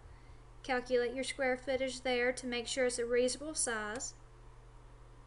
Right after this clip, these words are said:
Okay,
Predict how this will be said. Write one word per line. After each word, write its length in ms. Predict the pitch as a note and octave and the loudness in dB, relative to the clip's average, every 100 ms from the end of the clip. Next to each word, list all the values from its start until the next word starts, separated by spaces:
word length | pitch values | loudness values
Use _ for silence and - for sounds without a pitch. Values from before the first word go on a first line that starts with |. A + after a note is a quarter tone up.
| - - - - - - - - - - - - - - - - - - - - C4 | -18 -16 -16 -18 -18 -18 -20 -20 -18 -18 -18 -18 -18 -18 -14 -14 -14 -16 -16 -10 -6
Okay, 520 | A#3+ - A3+ A#3+ | -6 -6 -6 -4